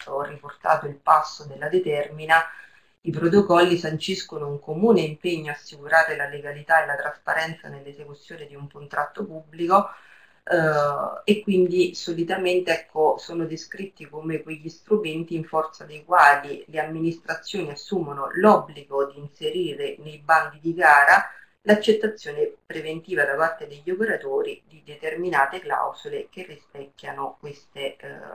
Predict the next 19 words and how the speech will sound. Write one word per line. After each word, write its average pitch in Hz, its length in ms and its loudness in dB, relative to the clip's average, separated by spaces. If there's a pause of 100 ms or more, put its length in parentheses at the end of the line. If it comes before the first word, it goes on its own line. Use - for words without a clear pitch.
(140)
finalità 139 720 0
preventive. 135 920 -12 (600)
Ehm, 139 960 2 (1080)
e - 160 0
quindi 160 320 4
sostanzialmente 165 920 0
da 139 120 -2
un 151 120 0
lato 160 640 6
l'amministrazione, 147 1300 -2 (400)
eh, - 840 -10
diciamo, 151 440 -2
accetta - 580 0
in 143 100 -2
base 151 280 2
al 143 100 -4
protocollo 147 640 -2
di 139 120 -8
inserire, 147 840 -4